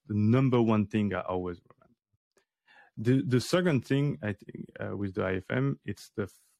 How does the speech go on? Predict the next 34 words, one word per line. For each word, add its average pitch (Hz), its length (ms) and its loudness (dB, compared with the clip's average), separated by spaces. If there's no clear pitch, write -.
first 143 240 0
time 123 220 2
that 101 200 0
I 95 60 0
discover, 101 680 -6
as 98 120 -6
I 98 80 2
said, 92 260 -2
that 85 180 -8
the - 300 -6
fashion 107 640 -2
is 123 240 2
the 104 100 4
pulse - 540 0
of 101 180 0
the 98 100 -2
world, 92 300 0
because 92 420 -4
you 92 80 -2
can, 85 340 -8
again, 90 480 0
see - 300 -4
fashion 95 560 -2
from 85 420 -8
an 92 140 -4
entertainment 117 920 0
point 101 180 -2
of 98 80 -2
view, 101 300 -6
a 98 80 -2
business 131 460 -2
point 101 200 -4
of 98 80 -4
view, 92 240 -10